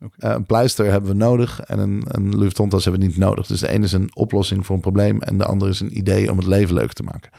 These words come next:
Speaker 2: Dus daar maak ik vaak onderscheid en dan daartussenin ga ik kiezen, is het dan een product of een dienst of een soort gekke hybrid?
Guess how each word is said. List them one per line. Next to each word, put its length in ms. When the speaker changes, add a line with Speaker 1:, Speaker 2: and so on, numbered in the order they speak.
Speaker 2:
Dus 120
daar 160
maak 120
ik 60
vaak 220
onderscheid 600
en 120
dan 300
daartussenin 760
ga 140
ik 120
kiezen, 360
is 140
het 100
dan 400
een 100
product 360
of 140
een 120
dienst 400
of 120
een 100
soort 320
gekke 400
hybrid? 500